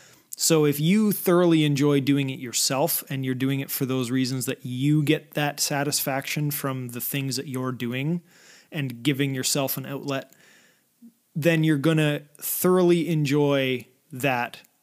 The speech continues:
so much more. So I think being able to stay true to that will get you much further because you'll be staying true to that, not,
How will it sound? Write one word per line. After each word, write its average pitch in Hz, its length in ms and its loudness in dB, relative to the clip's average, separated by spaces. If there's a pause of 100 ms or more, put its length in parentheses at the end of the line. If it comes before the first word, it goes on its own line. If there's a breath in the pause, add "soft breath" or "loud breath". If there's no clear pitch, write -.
(360)
so 165 320 4
much 135 260 -2
more. 131 420 -8 (440 soft breath)
So 147 240 2
I 139 80 2
think 143 380 -4 (500)
being 160 200 6
able 170 180 6
to 151 40 2
stay 165 640 4
true 160 340 2
to 175 120 6
that 185 280 2
will 151 180 2
get 139 280 0
you 180 140 2
much 151 240 0
further 147 400 2
because 131 360 -4
you'll 135 220 0
be 123 220 -2
staying 156 460 2
true 170 200 2
to 147 60 2
that, 127 220 -4
not, 139 300 -2